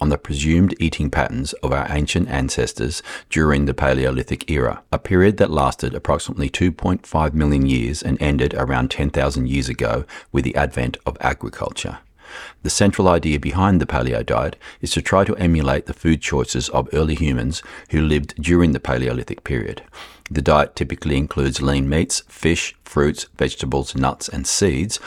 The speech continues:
while excluding grains, legumes, dairy foods, and all processed foods. But before I talk specifically about the good, the bad, and the better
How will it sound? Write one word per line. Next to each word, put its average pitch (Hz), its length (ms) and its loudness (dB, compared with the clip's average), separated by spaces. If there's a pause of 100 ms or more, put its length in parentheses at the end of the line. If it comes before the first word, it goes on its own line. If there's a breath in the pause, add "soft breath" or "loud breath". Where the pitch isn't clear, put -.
(220 loud breath)
while 69 200 4
excluding 76 840 0
grains, 76 600 0
legumes, 67 520 0
dairy 71 340 0
foods, 64 500 -4
and 67 220 -4
all 67 260 0
processed - 540 -4
foods. - 420 -10 (100)
But - 120 0
before 117 320 4
I 117 100 4
talk 104 320 4
specifically - 960 -2
about 73 240 -2
the 67 80 -6
good, 71 300 0 (260)
the 67 80 -2
bad, 67 400 0
and - 100 -2
the 131 60 0
better 69 400 0